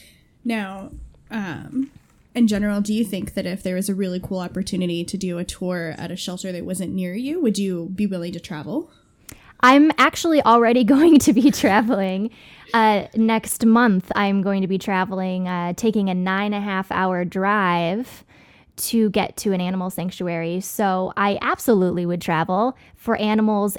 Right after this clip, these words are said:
Speaker 2: anytime, anywhere. <laughs> That is not even an issue. I, I'm very excited. And I love seeing other parts of the U S, other parts of the world, and, um,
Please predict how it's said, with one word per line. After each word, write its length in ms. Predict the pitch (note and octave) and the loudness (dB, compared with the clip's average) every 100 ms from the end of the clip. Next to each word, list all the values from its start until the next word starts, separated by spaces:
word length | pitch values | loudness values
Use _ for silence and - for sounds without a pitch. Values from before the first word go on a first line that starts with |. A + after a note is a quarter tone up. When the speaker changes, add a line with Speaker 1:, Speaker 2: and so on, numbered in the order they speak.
| - | 0
Speaker 2:
anytime, 600 | D4 D4+ A#3+ D#3+ E3 F3+ - | 2 2 2 0 0 -2 0
anywhere. 600 | F#3+ F#3 E3 D#3 - - - - | 2 2 0 -2 -4 -8 -8 -2
<laughs> 200 | G4+ C#4+ - - - - - | 4 4 4 -2 -18 -18 0
That 180 | A3 A3+ | 2 4
is 180 | G3+ | 2
not 400 | F#3 A3 A#3 A3+ A#3+ | 2 6 6 6 4
even 260 | A#3+ A3+ | 4 6
an 140 | A#3 A3 | 6 6
issue. 600 | A#3+ B3 - C#4+ G3+ F3+ | 4 2 0 2 2 2
I, 500 | G3 G3+ F#3+ F#3 F3 - - | 0 0 0 -2 -4 -8 -2
I'm 240 | G#3 G#3+ | 2 4
very 240 | A3+ A3+ | 4 4
excited. 420 | A3+ A3 G3+ G3+ A3+ | 4 2 0 2 2
And 100 | D4 | 4
I 60 | |
love 240 | D4+ D4 D4 | 6 4 2
seeing 240 | D#4 C4+ | 2 4
other 240 | G#3+ A#3 | 4 2
parts 420 | A3 G#3+ G#3 - - | 4 2 2 -2 -2
of 360 | G3 F#3+ F#3+ - | 0 0 -2 -4
the 80 | F#3+ | -4
U 160 | F3 | 0
S, 240 | B3+ D4 C4 | 0 0 0
other 180 | G3+ F#3+ | -2 -2
parts 320 | F#3 F3 F3+ | -4 -6 -4
of 40 | |
the 80 | F3 | -2
world, 380 | F3+ F#3+ F#3 F3+ | 2 2 2 0
and, 460 | - F3+ F3+ F3+ - - _ _ | -2 -2 -2 -2 -6 -14 _ _
um, 400 | - - G#2 - | -8 -6 -4 -8